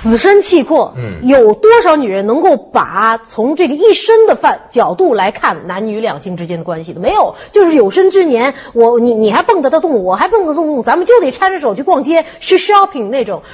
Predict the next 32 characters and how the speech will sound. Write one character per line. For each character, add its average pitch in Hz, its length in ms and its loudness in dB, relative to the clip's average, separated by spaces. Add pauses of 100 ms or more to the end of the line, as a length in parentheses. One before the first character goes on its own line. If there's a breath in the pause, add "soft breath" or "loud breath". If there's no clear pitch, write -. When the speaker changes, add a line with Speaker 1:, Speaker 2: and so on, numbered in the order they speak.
(160)
Speaker 1:
这， 370 200 2
Speaker 2:
<laughs> - 0 -
Speaker 1:
大 - 1120 0
部 311 100 2
分 302 140 2
都 320 120 4
这 330 140 2
么 247 100 -4
想， 180 300 0
Speaker 2:
去 196 40 0
shopping， 190 160 2
Speaker 1:
这 480 300 2
是 392 120 0
我 254 200 2
们 240 80 -6
的 415 80 0
可 - 140 0
爱 294 240 2
之 359 160 -8
处。 - 80 -2
Speaker 2:
行， 466 60 4
行， - 120 0
亲 180 120 -4
爱 151 80 -2
的， 127 100 -2
我 151 100 0
给 196 120 0
你 175 100 -2
看 160 200 -4
张 190 140 -2
照 175 120 0
片， 180 340 -2